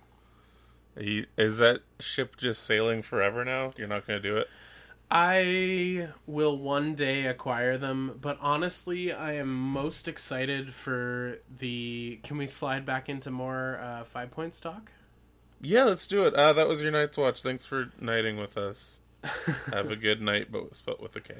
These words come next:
Speaker 2: Uh, honestly, I'm most excited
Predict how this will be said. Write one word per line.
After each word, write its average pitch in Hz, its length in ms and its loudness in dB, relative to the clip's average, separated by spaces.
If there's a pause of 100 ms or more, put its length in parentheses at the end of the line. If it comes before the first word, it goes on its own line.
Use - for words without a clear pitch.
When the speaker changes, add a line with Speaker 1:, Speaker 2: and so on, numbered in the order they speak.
(460)
Speaker 2:
Uh, 147 320 2
honestly, 196 720 -2 (380)
I'm 151 500 -2 (100)
most 135 460 -4
excited 147 680 -6